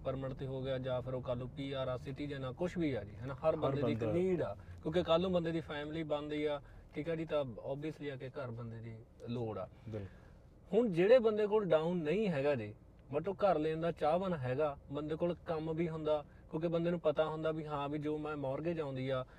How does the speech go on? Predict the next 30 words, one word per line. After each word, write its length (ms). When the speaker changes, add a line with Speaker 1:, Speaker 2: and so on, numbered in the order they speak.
Speaker 1:
ਵੀ 60
ਚਲੋ 320
ਅਫੋਰਡੇਬਲ 500
ਹੁੰਦੀ 320
ਆ, 160
ਉਹਦੇ 140
ਕਾਰਨ 180
ਵੱਡਾ 320
ਘਰ 200
ਨਹੀਂ 140
ਲਊਗਾ, 420
ਛੋਟਾ 320
ਲੈ 140
ਲਊਗਾ, 260
ਜੀ 160
ਟੀ 140
ਏ 80
ਤੋਂ 120
ਬਾਹਰ 300
ਲੈ 140
ਲਊਗਾ, 340
ਅਫੋਰਡੇਬਲ 580
ਹੋ 140
ਜੂਗੀ 220
ਬੰਦੇ 280
ਦੀ 80
ਮਾਰਗੇਜ 440
ਬੰਦੇ 280
ਦੀ, 140
ਰਾਈਟ? 200